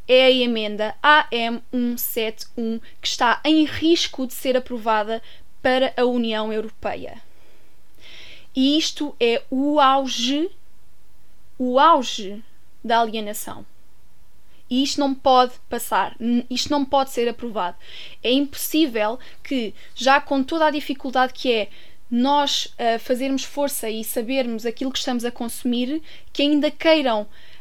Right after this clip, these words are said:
aprovar uma lei que nos tire o conhecimento, que nos tire a liberdade.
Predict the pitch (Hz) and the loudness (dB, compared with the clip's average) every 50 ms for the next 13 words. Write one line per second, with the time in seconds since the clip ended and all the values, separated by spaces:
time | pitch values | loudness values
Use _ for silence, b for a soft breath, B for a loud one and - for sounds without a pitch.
0 | b b 262 302 339 - - 330 320 285 277 339 359 381 370 320 254 - - - | b b 6 6 6 6 4 0 0 2 2 2 2 2 2 0 0 -4 -4 0
1 | 277 277 277 277 277 269 262 269 262 262 269 285 320 370 392 - - - - - | 4 4 6 6 4 4 4 6 6 6 4 4 0 -2 -4 -6 -10 -12 -10 -10
2 | - - - - - - - - - - 320 349 370 349 - - - - - 381 | -10 -10 -10 -10 -10 -10 -10 -8 -2 2 4 6 6 4 2 0 -4 -2 0 2
3 | 427 427 370 277 220 202 - - - 262 254 - 269 254 247 - - 247 233 233 | 4 4 4 4 2 -2 -4 -4 -4 -4 -2 0 0 0 0 0 -2 -4 -2 -2
4 | 220 208 190 196 - - - - 339 381 330 - - - 349 359 339 302 285 240 | -2 -4 -4 -6 -8 -4 2 4 4 4 4 2 2 2 4 4 4 2 0 0
5 | 247 247 240 277 277 240 196 | -2 0 4 4 4 4 4